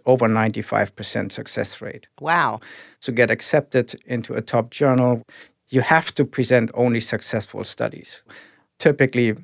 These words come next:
Speaker 1: the studies don't have the effect sizes or the sample sizes to warrant these high success rates.
Speaker 2: Let's say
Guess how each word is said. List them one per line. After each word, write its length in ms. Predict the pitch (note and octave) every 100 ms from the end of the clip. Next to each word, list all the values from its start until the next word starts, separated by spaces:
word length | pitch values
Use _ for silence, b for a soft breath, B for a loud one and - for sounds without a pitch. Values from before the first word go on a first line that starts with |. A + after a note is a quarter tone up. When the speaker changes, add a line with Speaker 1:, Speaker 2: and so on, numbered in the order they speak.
| - _
Speaker 1:
the 200 | - A2+
studies 560 | A2 - B2 A#2+ A#2 - _ -
don't 220 | C3+ C3+
have 300 | C#3 B2+ -
the 100 | A#2+
effect 340 | - - A2+
sizes 500 | - A#2 G#2+ G#2 G2+ -
or 180 | B2
the 100 | B2
sample 400 | A#2+ B2 A#2+ B2+
sizes 420 | G2+ A#2 A2+ A2+ -
to 100 | A#2+
warrant 500 | A2+ A#2 A#2 A2+ A2+
these 200 | A#2 -
high 460 | - G#2 G#2+ G2 G2+
success 500 | - - - - -
rates. 360 | - - - - B B B B B _ -
Speaker 2:
Let's 300 | F3 A3 -
say 440 | - - G#3 G3